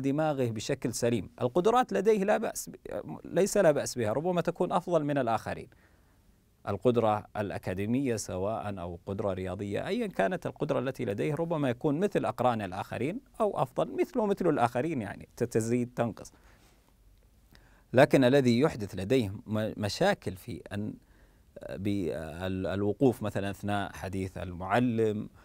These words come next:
آه، عدم إكمال الدرس، أن يقوم فجأة بالاندفاع نحو، آه، زميله، إما بسبب شجار حدث بينهما، بينهما يقوم برمي قلم بشكل مفاجئ على زميله.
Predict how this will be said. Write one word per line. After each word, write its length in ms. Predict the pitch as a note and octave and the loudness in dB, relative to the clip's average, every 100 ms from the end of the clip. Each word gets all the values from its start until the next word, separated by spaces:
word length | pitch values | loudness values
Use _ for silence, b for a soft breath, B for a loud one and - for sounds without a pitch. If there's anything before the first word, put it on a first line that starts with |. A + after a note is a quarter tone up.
| b b - | b b -6
آه، 320 | F2+ E2+ C#2 | -4 -2 0
عدم 420 | G#2 A#2 G#2 G2+ | 2 2 0 -4
إكمال 640 | F2 G#2 G2+ G2 F2+ C2+ - | -6 -2 0 -2 -4 -10 -14
الدرس، 840 | E2+ E2+ F2 F#2+ C3+ A#2+ A#2+ - | -14 -12 -6 2 2 2 -2 -6
أن 240 | F2+ F2 | -8 -6
يقوم 320 | F2+ - G#2 | -6 -4 -4
فجأة 500 | F#2 B2 A2+ F#2+ G2 | 2 2 2 0 -2
بالاندفاع 1080 | F#2 G2 F#2 - F2+ F2+ F2+ - A2 G2+ - G2 | -2 -4 -4 -4 -4 -4 -4 2 4 4 0 -10
نحو، 320 | F2+ A2 F#2 | -8 -4 -4
آه، 1080 | F2 - - - - - - F2+ F#2 F#2 F#2 | -4 -8 -14 -18 -18 -16 -14 -12 -10 -10 -10
زميله، 560 | F#2 F#2+ F#2+ F#2 F2 | -8 -4 -4 -4 -4
إما 240 | F#2 F#2 F2+ | -4 -4 -6
بسبب 720 | F#2+ F2+ - G2 F#2+ F#2 - | -6 -6 -4 -4 -4 -4 -10
شجار 460 | - F#2+ G#2+ F#2+ | -8 0 2 2
حدث 360 | - - G2+ - | -2 -6 -6 -4
بينهما، 560 | G#2 G#2 F#2+ G2+ G2 - | -2 -2 -2 -6 -6 -4
بينهما 500 | G2 A2+ G#2+ G#2+ G#2 | 2 2 2 -2 -2
يقوم 280 | G2 - G#2 | -2 -2 -2
برمي 540 | G2+ F2 F#2+ A#2 G#2+ | 0 0 2 4 2
قلم 460 | F#2+ - C3 G#2+ G2 | 2 8 8 6 -4
بشكل 400 | F2+ - G2+ - | -10 -10 -10 -8
مفاجئ 460 | A#2+ - C3+ A#2 F#2+ | -2 6 6 6 -4
على 220 | G#2 G#2+ | -6 -6
زميله. 400 | G#2+ A2+ A2+ | -4 -2 -2